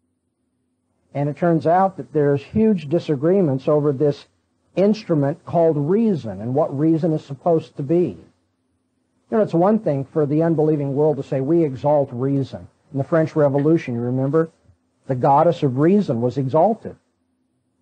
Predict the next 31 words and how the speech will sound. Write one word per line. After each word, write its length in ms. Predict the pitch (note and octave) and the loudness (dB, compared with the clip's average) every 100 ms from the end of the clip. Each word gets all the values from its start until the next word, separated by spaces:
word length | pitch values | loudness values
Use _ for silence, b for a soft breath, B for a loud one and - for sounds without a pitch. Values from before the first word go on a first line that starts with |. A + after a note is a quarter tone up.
| _ - | _ -8
You 80 | |
know, 240 | A#2+ A#2+ C#3 | -4 -2 0
but 120 | E3+ | 0
if 80 | D3 | 2
you 100 | G#3 | 4
were 80 | F#3 | 4
an 60 | |
analytical 640 | D3+ F3+ D#3 D#3 C4 C4+ D3+ | 2 2 4 4 2 0 -2
philosopher, 500 | D3 C#3+ F3 - C3+ | 2 2 2 0 -4
you'd 180 | C3 | -4
say, 320 | - C#3+ C3 B2+ _ _ | 0 2 2 -2 _ _
"What 160 | C#3+ G#3+ | 0 2
are 60 | |
you 80 | C4 | 2
talking 440 | - G3+ A#3 G#3+ | 2 0 0 -2
about 280 | B2 G#2+ G#2+ | -4 -4 -6
when 80 | A#2+ | -6
you 60 | A2+ | -8
speak 260 | C3+ A#2+ | -6 -6
of 120 | A2+ | -6
reason? 340 | A2+ A2+ F#2+ - _ _ _ _ _ _ | -6 -8 -8 -18 _ _ _ _ _ _
You 80 | B2 | -2
talking 220 | E3 E3 | 2 4
about 260 | D#3+ C#3 C3+ | 4 2 2
reason 380 | D3 E3 D#3+ | 2 2 2
as 260 | C#3 B2+ B2 - | 2 0 -4 -14
Spinoza 600 | - D3 C3 C#3 E3+ A3 | -6 0 2 2 2 0
understood 480 | G#3 G#3 - A3 B3 | 0 0 0 0 0
it? 100 | D4+ _ _ _ _ _ _ _ _ | -4 _ _ _ _ _ _ _ _
Leibniz? 640 | A2 A#2+ C#3+ F3 A3 - - _ _ _ _ _ _ _ _ _ _ _ _ - | -2 2 2 2 0 -2 -20 _ _ _ _ _ _ _ _ _ _ _ _ -4
Berkeley? 580 | B2+ C3+ D3+ G#3 B3+ | 0 2 2 0 0